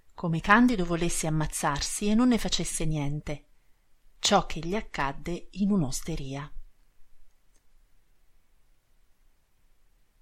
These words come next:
Caro Cacambo, un tempo mio servo, ora mio uguale,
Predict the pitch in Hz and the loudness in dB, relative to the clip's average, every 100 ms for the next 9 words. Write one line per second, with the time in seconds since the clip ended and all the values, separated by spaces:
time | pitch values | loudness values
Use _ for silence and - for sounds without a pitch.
0 | - _ - 294 269 220 208 214 202 196 | -20 _ -4 0 2 0 -2 0 2 4
1 | 196 196 202 - - 190 185 220 220 214 | 2 0 -4 -6 0 2 4 4 4 4
2 | 190 185 185 247 240 208 190 190 190 190 | 2 2 4 4 4 2 0 2 4 6
3 | 180 180 180 190 175 175 170 - | 6 4 2 2 2 -2 -4 -10